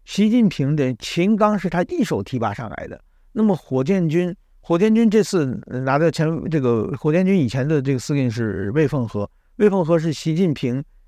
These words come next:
他第一次，他是二零一二年的担任这个选上共产党总书记以后，为了习-，魏凤和一个人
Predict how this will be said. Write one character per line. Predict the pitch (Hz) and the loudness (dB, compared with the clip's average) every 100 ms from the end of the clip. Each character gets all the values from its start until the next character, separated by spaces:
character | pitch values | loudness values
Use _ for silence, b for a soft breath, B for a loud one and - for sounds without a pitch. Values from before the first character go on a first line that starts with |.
| _ _ - _ - | _ _ -20 _ -10
他 | - 196 - _ | -2 -2 -2 _
第 | - | -4
一 | 226 226 240 | 0 2 2
次， | 208 - 156 | 0 -2 -2
他 | 135 180 | 0 -4
是 | 165 - | -4 -10
二 | - 190 | -2 2
零 | 165 165 | 2 2
一 | 185 202 | 0 -2
二 | - 190 165 | 0 0 0
年 | 127 113 131 135 | 0 0 -2 -2
的 | 120 101 - _ _ _ | -2 -4 -10 _ _ _
担 | 185 180 190 | 2 4 4
任 | 185 156 123 | 4 4 2
这 | 117 | 0
个 | 110 104 95 87 85 82 - - - - | 0 -2 -2 -2 -2 -2 -4 -8 -10 -10
选 | - 160 143 | -4 -4 -2
上 | 170 151 139 - | -2 -2 -4 -2
共 | 185 | 0
产 | 151 156 | 2 2
党 | 156 | 0
总 | 156 110 | 0 -4
书 | 107 165 | -2 -2
记 | 143 117 | 0 -2
以 | 104 | -2
后， | - 131 - _ - - | -2 -2 -4 _ -20 0
为 | 220 220 | 4 4
了 | 143 | 2
习-， | 107 - 175 - | -2 -2 -2 0
魏 | 180 196 | 2 2
凤 | 196 165 | 2 0
和 | 160 | 0
一 | 151 139 220 | 0 2 2
个 | 240 147 | 4 2
人 | 92 110 | 0 -6